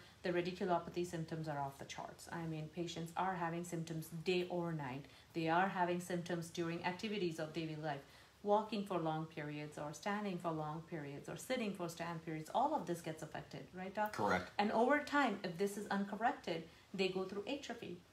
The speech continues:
Speaker 1: where the nerves are constantly being hit and not being attended. Then the nerve is supposed to go, help your, the nerves from the back are actually coming all the way down to your legs as well and helping you feel the sensation and everything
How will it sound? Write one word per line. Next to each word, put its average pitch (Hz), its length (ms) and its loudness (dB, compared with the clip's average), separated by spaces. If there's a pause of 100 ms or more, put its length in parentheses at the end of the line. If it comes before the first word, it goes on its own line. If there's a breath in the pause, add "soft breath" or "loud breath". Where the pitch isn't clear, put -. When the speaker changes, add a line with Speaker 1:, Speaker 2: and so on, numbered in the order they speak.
(120)
Speaker 1:
where 190 160 2
the 185 80 2
nerves 208 320 2
are 208 160 2
constantly 262 920 2
being 226 260 0
hit 226 320 0
and 208 160 2
not 202 200 2
being 202 140 2
attended. 185 600 -2
Then 175 320 0 (280)
the 185 100 0
nerve 226 420 4
is 202 100 0
supposed 202 400 -2
to 185 160 -4 (140)
go, 190 180 2
help 214 380 -2
your, 180 260 0 (420 soft breath)
the 202 120 4
nerves 226 340 6
from 254 160 4
the 185 80 2
back 180 340 4
are 180 180 0
actually 185 420 0
coming 185 320 -2
all 240 320 4
the 262 140 -2
way 247 120 2
down 214 320 2
to - 160 -8
your 226 240 -2
legs 180 300 -2
as 208 160 -6
well 170 260 0
and 180 100 -2
helping 180 400 -2
you 185 140 -2
feel 175 300 -2
the 175 100 -4
sensation 180 600 -4
and 170 160 -4
everything 175 440 -4